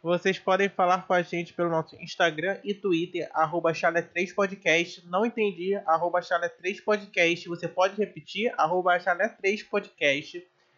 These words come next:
Grupo do Facebook, Chalé três Podcast.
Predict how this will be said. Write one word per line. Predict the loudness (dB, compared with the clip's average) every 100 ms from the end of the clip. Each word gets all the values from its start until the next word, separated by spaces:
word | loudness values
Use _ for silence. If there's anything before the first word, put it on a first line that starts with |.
| _ _ -2
Grupo | 0 0 -4
do | 0
Facebook, | 0 0 0 2 2 -2 -6 _ _
Chalé | 0 0
três | 0 -2 -2 -2
Podcast. | -2 -2 0 2 2 -2